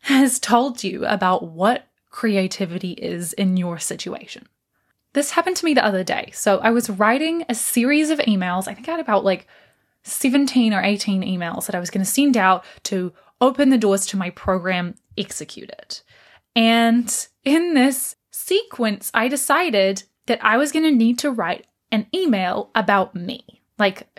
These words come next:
who I am, my journey, what I've been through,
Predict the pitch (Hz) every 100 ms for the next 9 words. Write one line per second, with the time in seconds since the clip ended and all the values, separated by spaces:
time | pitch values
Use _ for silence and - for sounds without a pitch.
0 | - 254 190 190 - 349 339 240 190 190
1 | - 302 311 302 294 262 196 180 180 302
2 | 302 302 254 294 277 269